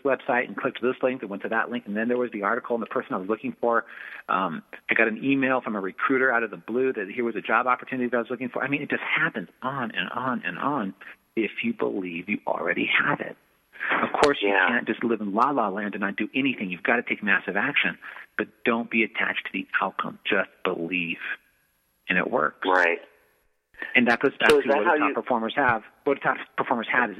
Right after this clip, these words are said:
Speaker 1: impenetrable self-belief that it works.
Speaker 2: Yes, exactly. I, I love that. I love that you keep coming back to that impenetrable self-belief. So let's just say that things don't work out the way that you want them to. And, I mean, obviously all of us get disappointed,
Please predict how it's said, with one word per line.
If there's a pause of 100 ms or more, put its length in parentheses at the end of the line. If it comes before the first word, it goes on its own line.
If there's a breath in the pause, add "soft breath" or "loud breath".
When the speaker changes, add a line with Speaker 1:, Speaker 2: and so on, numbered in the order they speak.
Speaker 1:
impenetrable
self-belief
that
it
works. (460)
Speaker 2:
Yes, (600)
exactly. (720)
I, (120)
I
love
that.
I
love
that
you
keep
coming
back
to
that
impenetrable
self-belief. (560 loud breath)
So (120)
let's
just
say
that
things
don't
work
out
the
way
that
you
want
them (100)
to.
And,
I
mean,
obviously
all
of
us (420 loud breath)
get
disappointed,